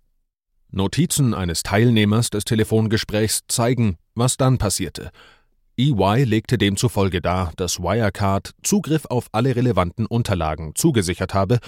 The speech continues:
und die Gesellschaft eine eigene forensische Prüfung der Betrugsvorwürfe in Singapur anstrebe,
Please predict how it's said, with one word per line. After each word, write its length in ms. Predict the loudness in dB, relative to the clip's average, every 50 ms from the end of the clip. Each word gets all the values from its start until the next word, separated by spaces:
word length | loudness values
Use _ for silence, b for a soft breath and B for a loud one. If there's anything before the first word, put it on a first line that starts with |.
| B B B B B B _
und 200 | -4 -2 -2 0
die 100 | 0 0
Gesellschaft 640 | 0 0 2 0 0 0 0 -2 -2 -4 -8 -6
eine 300 | -4 -2 -2 -2 -2 -2
eigene 380 | 0 0 2 2 2 0 0 0
forensische 640 | 0 -2 -2 0 -2 -2 -2 -2 -2 -2 -2 -2
Prüfung 520 | -2 0 0 0 0 2 0 0 0 -2 -4
der 140 | -6 -10 -8
Betrugsvorwürfe 1040 | -8 -8 -6 -4 -4 -4 -2 -4 -4 -2 0 0 0 0 0 -2 0 0 -2 -2
in 240 | -2 -2 -2 -2 -2
Singapur 680 | -2 -2 -2 0 0 -2 -2 -4 -4 -2 -2 -2 -2
anstrebe, 540 | -4 -4 -4 -6 -4 -4 -4 -2 0 0 -2